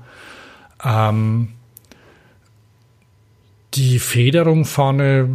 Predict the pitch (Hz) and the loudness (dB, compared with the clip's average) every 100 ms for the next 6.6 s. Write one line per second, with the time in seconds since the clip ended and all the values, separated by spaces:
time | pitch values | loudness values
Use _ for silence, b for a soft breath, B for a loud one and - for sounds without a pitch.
0 | 123 - 104 110 - 123 - - 113 - | -6 -4 -2 0 0 -2 -2 -6 -6 -2
1 | 120 110 117 110 113 117 117 - - - | -2 0 -2 -2 0 0 0 -4 -12 -10
2 | 120 120 117 117 113 113 110 107 113 123 | -6 -4 -2 0 -2 -2 -4 -4 -4 -2
3 | 123 123 120 135 240 - - - - _ | 0 2 0 -4 -8 -18 -20 -20 -20 _
4 | _ - - 87 - - 117 110 - 120 | _ -10 -8 -8 -10 -12 -10 -10 -10 -8
5 | 117 - - - 101 95 98 - 104 98 | -6 -6 -10 -8 -6 -6 -8 -6 -6 -6
6 | - 98 90 - - - | -10 -14 -14 -14 -14 -16